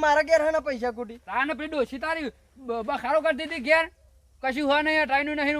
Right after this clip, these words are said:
Speaker 2: ઓમ નહીં, તેમ નહીં.
Speaker 1: એવી છે કે મથુરિયા, હારો હું નીકળ્યો તો ભંગારવાન તો.
Speaker 2: હા.
Speaker 1: તો લાઈન વળી ઘેર પડી રહી હે, ખોટી જગ્યા રહું કહે. તો કીધું હાલ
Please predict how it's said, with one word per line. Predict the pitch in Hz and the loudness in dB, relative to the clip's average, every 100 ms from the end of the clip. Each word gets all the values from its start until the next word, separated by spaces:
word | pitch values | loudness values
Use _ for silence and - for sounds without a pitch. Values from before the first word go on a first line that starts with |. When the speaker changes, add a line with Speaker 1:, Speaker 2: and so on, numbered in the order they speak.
| 294 | -2
Speaker 2:
ઓમ | 285 | -4
નહીં, | 285 285 | -4 -4
તેમ | 262 285 285 | -2 -4 -2
નહીં. | 285 285 277 - _ _ 262 | 2 2 0 -10 _ _ -10
Speaker 1:
એવી | 269 277 | -6 -4
છે | 302 | -4
કે | 302 | -6
મથુરિયા, | 254 226 254 285 294 - _ _ 196 | -8 -8 -6 -4 -4 -10 _ _ -8
હારો | 220 254 208 | -6 -4 -6
હું | 233 | -6
નીકળ્યો | 240 226 240 233 | -6 -6 -10 -8
તો | 208 | -8
ભંગારવાન | 175 156 175 185 180 | -6 -6 -4 -6 -8
તો. | 175 135 - | -8 -8 -6
Speaker 2:
હા. | 202 180 _ _ - - _ _ - | -6 -6 _ _ -20 -20 _ _ -4
Speaker 1:
તો | 247 220 | 2 8
લાઈન | 220 285 285 | 10 10 8
વળી | 262 262 254 208 160 160 | 6 4 0 -2 -6 0
ઘેર | 226 - | 2 2
પડી | 233 233 277 | 2 2 2
રહી | 294 | 2
હે, | 339 | 2
ખોટી | 285 302 233 | 2 0 2
જગ્યા | 226 202 247 | 2 4 4
રહું | 233 196 | 4 2
કહે. | 196 180 | -2 -2
તો | 190 | -6
કીધું | 226 240 | -8 0
હાલ | 220 | 2